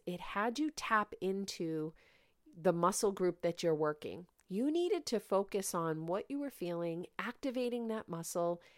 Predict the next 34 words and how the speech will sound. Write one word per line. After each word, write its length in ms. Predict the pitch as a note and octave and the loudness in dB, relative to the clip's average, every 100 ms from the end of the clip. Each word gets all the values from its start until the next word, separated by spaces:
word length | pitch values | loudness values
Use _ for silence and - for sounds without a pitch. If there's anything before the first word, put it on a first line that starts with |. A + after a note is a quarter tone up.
| _ _ | _ _
and 220 | G3 F#3+ F#3 | 0 2 2
then 180 | F3+ | 2
slowly 560 | F3+ - F#3 G3+ G#3+ G#3+ | 0 0 6 6 6 4
moving 380 | F#3 F#3 F#3 F3 | 2 2 2 -2
through 260 | - E3+ | -2 -2
the 120 | E3+ D#3+ | 0 0
reps 460 | D#3 D3+ - - - _ _ | 0 -2 -4 -8 -8 _ _
to 100 | F#3+ | -6
feel 560 | - - A#3+ A#3 E3+ E3 | -6 -6 2 4 4 4
what 180 | E3 | 2
it 140 | E3 D#3+ | 2 4
is 160 | D#3+ - | 2 2
that 200 | E3 - | -4 -2
you 80 | |
were 100 | D#3 | -4
doing. 400 | D#3 D3 C#3+ - D#3+ _ _ _ _ _ _ _ _ _ - | -2 -6 -6 -12 -18 _ _ _ _ _ _ _ _ _ -6
It 140 | F3 | 0
was 180 | G3+ F#3+ | 2 2
the 100 | F#3+ | 0
perfect 560 | - - F#3+ G#3+ G4 G4 | -4 -2 -2 0 -4 -8
combination 800 | - G#3+ G3+ F#3+ F3+ - F3+ F#3 | -4 -2 0 -2 -4 -4 -6 -6
for 160 | F#3 | -6
me 460 | F#3 A3+ F3+ E3 F#3+ _ _ _ _ - | -4 -2 -4 -6 -12 _ _ _ _ -4
to 100 | F3 | -2
distract 540 | E3 - - B3+ - | 0 0 2 2 2
myself 560 | A3 F3 - D#3+ D#3 D#3+ | -2 -2 0 2 0 -2
from 220 | - F3 | -4 -4
the 60 | E3+ | 0
fact 320 | F#3 F3 - | 0 0 0
that 160 | E3 - | 0 2
I 160 | E3+ | 0
hated 400 | F#3 F#3+ F3+ D#3 | 2 2 4 4
working 360 | D3 D3 D#3 D3 | 4 2 0 0
out. 280 | C3 B2+ | 0 0